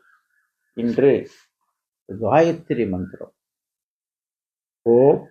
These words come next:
பூர்புவ சுவக தத்சவிதுர்வரேண்யம் பர்கோ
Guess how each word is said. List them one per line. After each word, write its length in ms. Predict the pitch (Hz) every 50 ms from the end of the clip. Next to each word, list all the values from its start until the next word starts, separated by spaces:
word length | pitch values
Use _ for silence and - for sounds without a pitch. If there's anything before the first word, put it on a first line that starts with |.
| _ -
பூர்புவ 760 | 117 120 127 143 151 170 - - 117 117 117 117 147 180 185 -
சுவக 600 | - - 110 92 90 82 90 - 90 - - - _ _ _ _ _ _ _ _ _ _ _ _ _ _ _ _ _ - -
தத்சவிதுர்வரேண்யம் 1400 | 127 - - - - 170 147 123 - - - 120 104 107 98 110 139 135 117 92 87 87 - 80 95 107 - - _ _ _ _ _
பர்கோ 400 | - 107 113 104 101 110 131 151